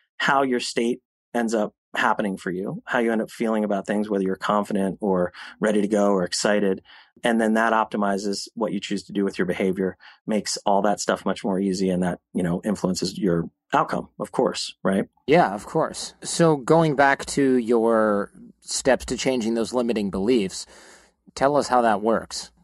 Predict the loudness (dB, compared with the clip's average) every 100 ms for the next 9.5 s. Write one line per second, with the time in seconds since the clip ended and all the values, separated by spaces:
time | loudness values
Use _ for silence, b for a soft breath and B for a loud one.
0 | _ 0 2 0 b b b b -8 0
1 | 2 2 -2 -2 0 0 0 0 0 -2
2 | -4 -4 -2 -2 -6 -10 -8 -4 -2 0
3 | 0 -2 -8 -14 -14 -8 -4 -2 -2 -4
4 | -4 -6 -8 -4 -2 0 0 0 -2 -2
5 | -2 0 2 0 -4 -4 0 0 0 -4
6 | -2 0 0 -2 -6 b b _ -2 2
7 | 2 2 0 -2 -2 -4 -8 _ _ -4
8 | -4 -2 -2 -2 -4 -4 -6 -4 -2 0
9 | 2 2 0 -4